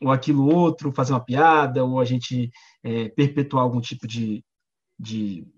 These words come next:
de violência, né, que não é entendido como violência, pela questão de sobrevivência, né, é, o racismo mata, né, mata mesmo, os números estão aí, não é uma invenção da minha cabeça, então vocês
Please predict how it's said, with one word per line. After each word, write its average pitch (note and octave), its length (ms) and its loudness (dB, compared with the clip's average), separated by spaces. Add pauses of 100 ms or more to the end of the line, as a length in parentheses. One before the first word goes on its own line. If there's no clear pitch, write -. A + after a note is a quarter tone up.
(140)
de A2 140 -12
violência, B2 640 0
né, C#3 180 -4 (280)
que B2+ 160 -2
não B2 120 4
é C3 40 2
entendido C3 340 -2
como B2+ 120 -2
violência, B2 380 -4
pela G#3+ 160 2
questão G3 220 -4
de F3 80 -6
sobrevivência, C#3 840 -4
né, C#3+ 240 -4 (140)
é, A2+ 340 -2
o - 20 -6
racismo C#3+ 380 -2
mata, C#3 580 0
né, B2+ 240 -4 (320)
mata C#3 400 2
mesmo, B2+ 400 -2
os B2+ 120 -6
números C3 320 0
estão C3 260 -4
aí, B2 260 -4
não A#2+ 280 -8
é B2+ 80 -6
uma C#3 200 -4
invenção A#2 600 -2
da C3+ 80 -2
minha A#2+ 180 4
cabeça, A2 560 -4 (140)
então G#2+ 260 -6
vocês A2 320 -6